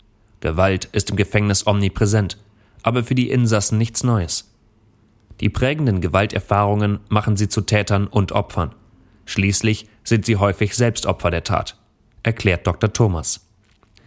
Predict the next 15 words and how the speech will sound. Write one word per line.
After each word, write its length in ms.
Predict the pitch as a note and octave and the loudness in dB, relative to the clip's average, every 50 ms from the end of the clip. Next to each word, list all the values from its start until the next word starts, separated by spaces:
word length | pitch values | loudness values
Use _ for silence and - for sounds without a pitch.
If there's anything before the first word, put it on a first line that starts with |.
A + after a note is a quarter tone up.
| _ _ _ _ _ _ _ _ | _ _ _ _ _ _ _ _
Hier 240 | - - A2 C#3 | -2 2 2 2
stoßen 400 | D3 - - G#2 F#2 - - F#2+ | 2 2 0 0 0 0 0 0
junge 240 | F2+ F#2+ A2 A#2+ A2 | 2 2 2 2 2
Erwachsene 680 | E2 E2+ F#2 F2 G#2 A2+ - - - - A2 A2 G#2+ G2+ | 0 0 0 0 0 0 0 -2 0 2 2 2 2 2
mit 220 | F2+ E2+ - - | 0 -2 -2 0
ausgeprägten 640 | G2 G#2 G#2+ - - F#2+ - G#2 G#2 - - G2+ F#2+ | 0 0 0 0 -2 -2 0 0 0 0 0 0 0
Männlichkeitsidealen 1000 | - A2+ A#2 A2+ G#2+ - - A2 G#2+ - - G2+ G2 G2+ G2+ F#2+ F#2 F#2 F#2 F2+ | 2 2 2 0 0 0 0 0 0 0 0 0 2 2 2 2 2 2 0 0
aufeinander. 640 | F2+ - - G#2+ A2 G#2+ G2+ F#2 E2+ D#2 - - _ _ _ _ _ _ _ - - - - - _ _ _ _ _ _ | -2 0 0 2 2 2 2 2 0 -4 -6 -8 _ _ _ _ _ _ _ -20 -20 -20 -20 -20 _ _ _ _ _ _
"Es 180 | - - - - | -10 -8 -4 -2
artet 320 | - F#2+ F#2+ - F#2+ E2+ | -2 -2 -2 -2 -4 -4
schnell 240 | - - G#2 G2 G2 | -2 0 0 0 0
mal 180 | F#2+ G2 G#2+ G#2+ | 0 0 0 0
aus", 480 | - G#2+ F2 - - - - _ _ _ _ _ _ _ - | 0 -2 -2 -2 -4 -8 -8 _ _ _ _ _ _ _ -2
berichtet 420 | - F#2 G2 F2+ - - F#2+ F2 | -2 0 0 0 -2 -2 -4 -2
Kevin. 380 | - - G#2+ F2+ F2 D#2 D2 - | 0 2 2 2 0 -4 -6 -8